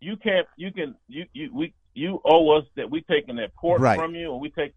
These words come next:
Speaker 1: the
Speaker 2: Right.
Speaker 1: airport, and we don't want you guys manufacturing anything here."
Speaker 2: Exactly.
Speaker 1: We,
Speaker 2: See,
Speaker 1: any
Speaker 2: I, I mean,
Speaker 1: manufacturing.
Speaker 2: let me tell
Speaker 1: So
Speaker 2: you,
Speaker 1: I
Speaker 2: that
Speaker 1: wanna
Speaker 2: has to
Speaker 1: go
Speaker 2: change. F-, excuse my expression, but fuck that.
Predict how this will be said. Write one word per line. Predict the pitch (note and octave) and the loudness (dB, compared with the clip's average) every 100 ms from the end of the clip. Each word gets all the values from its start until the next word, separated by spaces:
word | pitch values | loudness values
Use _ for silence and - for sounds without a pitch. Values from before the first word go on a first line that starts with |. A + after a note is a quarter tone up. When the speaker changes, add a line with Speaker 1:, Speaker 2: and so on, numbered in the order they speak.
| _ - | _ -2
Speaker 1:
the | B2+ | 2
Speaker 2:
Right. | B2+ | 2
Speaker 1:
airport, | G#2+ F3 F3 - - - B2+ | 2 0 -2 -4 -20 -16 -14
and | B2 | -14
we | _ _ F3+ | _ _ -6
don't | E3 | -4
want | E3 - | -4 -6
you | D#3 | -6
guys | D#3 C#3 A#2+ | -2 -2 -4
manufacturing | A2 C#3+ D#3 D3+ B2 D#3+ E3 - C3+ B2+ - | -6 -4 -4 -6 -6 -2 -2 -4 -16 -18 -12
anything | G#3+ F3+ - A#2 G#2+ | -12 -12 -12 -12 -10
here." | A2+ E2+ | -12 -8
Speaker 2:
Exactly. | A2 G#2 A#2+ C#3 - A#2+ | -8 -4 0 0 0 0
Speaker 1:
We, | D#4+ | 0
Speaker 2:
See, | F3+ | 2
Speaker 1:
any | F3 G3+ - - - | 0 0 -6 -10 -6
Speaker 2:
I, | D#3+ - | -6 2
I | F#3 | 2
mean, | F#3 D#4 | 2 -2
Speaker 1:
manufacturing. | F3 F3 G3 - C3 - - _ _ _ - | 0 2 2 -4 -20 -20 -20 _ _ _ -8
Speaker 2:
let | A#3 | -8
me | |
tell | G3 G#3 | -6 -2
Speaker 1:
So | D#3 | 0
Speaker 2:
you, | B2 | 2
Speaker 1:
I | |
Speaker 2:
that | G3 C#4 | 2 2
Speaker 1:
wanna | A3 | 0
Speaker 2:
has | F#3 | -2
to | - C#3+ | -6 -6
Speaker 1:
go | D3 | -6
Speaker 2:
change. | F3 C#3+ B2 - _ _ | -4 -6 -8 -14 _ _
F-, | _ _ - | _ _ -20
excuse | D3+ - G3+ F3 | -16 -10 -8 -6
my | D#3 C3+ | -4 -4
expression, | - - E3 A#2+ | -6 -6 -6 -6
but | A2 | -10
fuck | - _ C4 A3+ - - | -10 _ 0 0 -2 -2
that. | A2+ - | -2 -4